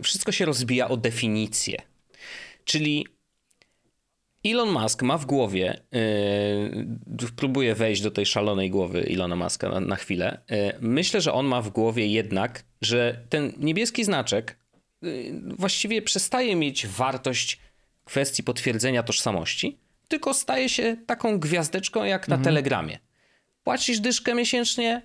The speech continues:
Speaker 1: masz gwiazdeczkę przy, przy niku, jesteś tym gościem, który płaci kasę za korzystanie z tej platformy,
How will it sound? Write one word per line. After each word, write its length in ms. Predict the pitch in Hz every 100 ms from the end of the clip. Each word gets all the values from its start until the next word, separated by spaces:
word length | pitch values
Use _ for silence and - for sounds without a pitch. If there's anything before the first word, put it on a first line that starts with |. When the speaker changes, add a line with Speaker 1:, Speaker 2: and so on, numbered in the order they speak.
| -
Speaker 1:
masz 200 | 190 175
gwiazdeczkę 480 | 180 160 165 - 156
przy, 420 | - 147 143 135
przy 180 | - 151
niku, 500 | 160 180 170 160 160 _ _
jesteś 400 | 131 151 - 147
tym 280 | - 180 175
gościem, 400 | 151 147 - 135
który 260 | - 123 117
płaci 420 | - 113 113 98
kasę 360 | - 107 - 110
za 220 | 98 92
korzystanie 560 | 101 98 98 - 92 95
z 40 |
tej 140 | 95
platformy, 600 | 85 85 - 185 165 156